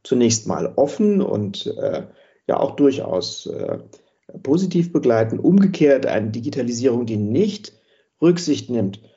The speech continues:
auf die Bedürfnisse, Interessen und eben auch Rechte der Bürgerinnen und Bürger, die ist zum Scheitern verurteilt. Das heißt, eine Digitalisierung ohne Datenschutz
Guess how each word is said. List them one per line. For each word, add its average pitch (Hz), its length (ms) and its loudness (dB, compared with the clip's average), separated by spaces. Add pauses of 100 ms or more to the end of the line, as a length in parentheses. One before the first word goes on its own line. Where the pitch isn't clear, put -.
(140)
auf 117 220 -2
die 117 140 -6
Bedürfnisse, 135 760 2
Interessen 135 600 -2
und 110 160 -4
eben 92 240 -6
auch - 220 -14
Rechte 117 540 0 (400)
der 113 80 0
Bürgerinnen 107 380 2
und 98 60 -2
Bürger, 117 460 2 (300)
die 90 80 -4
ist 110 160 -2
zum - 120 -8
Scheitern 98 340 -2
verurteilt. - 560 -4
Das - 120 -4
heißt, 110 180 2
eine 120 120 2
Digitalisierung 113 680 2
ohne 139 260 4
Datenschutz 101 720 -4